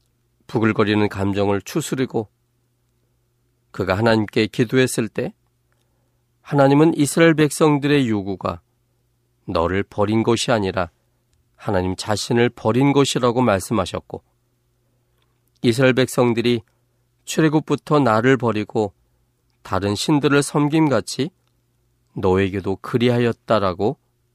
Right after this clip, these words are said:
동감해 주셨습니다. 하나님은 하나님의 사랑을 거부한 이스라엘 백성들에 대한 안타까움으로 정신이 혼미할 수 있는 상황에서도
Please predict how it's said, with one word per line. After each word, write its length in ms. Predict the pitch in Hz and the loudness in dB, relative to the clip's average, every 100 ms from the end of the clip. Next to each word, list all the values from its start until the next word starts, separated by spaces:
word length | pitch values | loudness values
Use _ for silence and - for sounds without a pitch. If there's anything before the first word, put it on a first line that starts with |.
| _ - | _ -8
동감해 640 | 92 85 80 82 82 82 _ | -4 -4 -4 -4 -4 -8 _
주셨습니다. 800 | - 104 107 101 123 92 76 _ _ _ _ _ _ _ _ _ _ _ _ _ _ _ _ _ _ _ - | -14 -10 -10 -6 -6 -6 -8 _ _ _ _ _ _ _ _ _ _ _ _ _ _ _ _ _ _ _ -4
하나님은 540 | 139 135 135 151 160 - | 2 4 6 4 2 0
하나님의 520 | 180 185 185 180 170 | 2 6 6 6 4
사랑을 460 | 175 156 156 151 | 2 2 2 2
거부한 640 | 147 123 107 110 110 92 76 _ _ _ _ _ _ | 0 -2 -2 0 0 0 -6 _ _ _ _ _ _
이스라엘 420 | 104 - 107 104 | -6 -2 0 0
백성들에 680 | 98 104 - 127 117 120 120 | 0 -4 0 2 2 0 0
대한 260 | 104 120 127 | 2 0 0
안타까움으로 920 | 110 120 - 143 - 120 98 90 92 - _ _ _ _ _ _ _ _ _ _ _ _ _ | 0 -2 -2 -4 0 0 0 -2 -4 -6 _ _ _ _ _ _ _ _ _ _ _ _ _
정신이 400 | - 110 123 120 | 0 0 2 0
혼미할 520 | - 185 190 196 185 | 2 2 4 4 4
수 240 | - - 160 | 0 -2 2
있는 300 | 147 147 147 | 2 2 2
상황에서도 800 | 147 135 135 113 92 87 - | 0 2 2 2 0 -4 -6